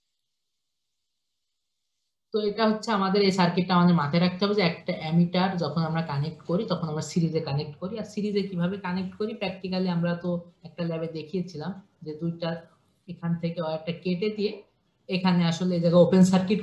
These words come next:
করে এই টার্মিনালের রেখে-, ভিতরে আমরা এই অ্যামিটারটা বসাই।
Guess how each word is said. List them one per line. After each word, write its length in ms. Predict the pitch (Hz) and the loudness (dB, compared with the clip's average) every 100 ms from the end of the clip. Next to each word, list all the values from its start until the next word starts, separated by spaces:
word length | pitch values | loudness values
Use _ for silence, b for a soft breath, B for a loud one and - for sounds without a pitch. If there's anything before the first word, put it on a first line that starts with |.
| - | 2
করে 160 | 202 | 4
এই 300 | 285 - 220 214 | 2 4 4 6
টার্মিনালের 560 | 180 180 180 175 180 | 6 8 8 6 4
রেখে-, 340 | 170 - - 165 | 2 -2 -6 -4
ভিতরে 340 | 151 170 170 | -2 0 2
আমরা 220 | 160 143 160 | 2 2 0
এই 160 | 185 | 0
অ্যামিটারটা 520 | 185 139 139 135 - | 0 0 -2 -6 -4
বসাই। 360 | 147 110 - | -6 -4 -6